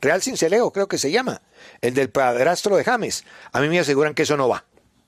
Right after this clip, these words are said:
Ni legal ni deportivamente, aunque hay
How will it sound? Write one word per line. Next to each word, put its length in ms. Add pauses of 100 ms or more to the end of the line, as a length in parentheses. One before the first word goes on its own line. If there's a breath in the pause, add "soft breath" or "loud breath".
(840)
Ni 320
legal 500
ni 160
deportivamente, 880 (340 soft breath)
aunque 500 (640 soft breath)
hay 460